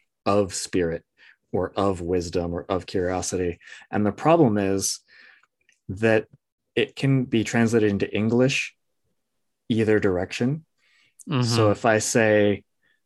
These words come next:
Speaker 1: uh, "wisdom of spirit," it, what it looks like in the, in the Greek,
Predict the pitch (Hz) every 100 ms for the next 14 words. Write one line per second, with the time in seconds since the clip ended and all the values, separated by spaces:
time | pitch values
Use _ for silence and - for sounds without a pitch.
0 | _ _ 101 101 92 92 - _ 101 113
1 | 120 113 117 107 - 107 101 - - -
2 | 117 127 151 - _ _ _ _ _ _
3 | 117 110 113 127 - 139 135 131 127 -
4 | - _ _ _ - 120 107 117 135